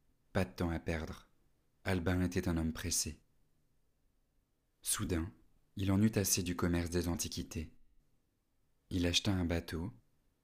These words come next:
un magnifique voilier, avec l'intention de faire le tour du monde.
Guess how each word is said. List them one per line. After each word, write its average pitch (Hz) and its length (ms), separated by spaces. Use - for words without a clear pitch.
un - 100
magnifique 101 460
voilier, 87 500
avec 110 260
l'intention 104 500
de 95 100
faire 92 180
le 90 120
tour 92 160
du 87 120
monde. 78 340